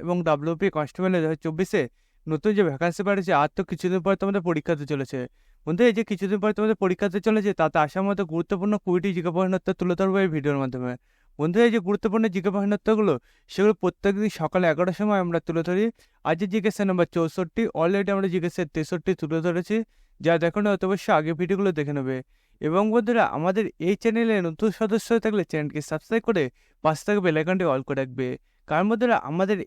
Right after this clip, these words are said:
এই চ্যানেলে চাকরি সংক্রান্ত ছোট বড় খবর সবার আগে দিয়ে থাকি এবং অঙ্ক, জিআই, জিকে সঠিক সময় বুঝিয়ে থাকি। তাই বন্ধুরা, যারা এখন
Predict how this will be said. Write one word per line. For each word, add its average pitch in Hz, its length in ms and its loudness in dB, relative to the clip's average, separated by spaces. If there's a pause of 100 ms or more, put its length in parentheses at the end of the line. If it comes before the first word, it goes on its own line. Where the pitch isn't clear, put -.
(120)
এই 202 160 2
চ্যানেলে 226 360 2 (380)
চাকরি 190 320 4
সংক্রান্ত 214 360 2
ছোট 175 200 -4
বড় 175 200 4
খবর 160 240 -2
সবার 151 240 -2
আগে 147 180 -4
দিয়ে 151 180 -2
থাকি 202 220 -2 (380)
এবং 175 140 4 (100)
অঙ্ক, 170 200 -2 (200)
জিআই, 180 300 2
জিকে 170 260 -2
সঠিক 156 260 -4
সময় 185 220 0
বুঝিয়ে 143 260 -2
থাকি। 135 220 -4 (360)
তাই 151 200 2
বন্ধুরা, 208 280 2
যারা 220 140 2
এখন 220 120 -2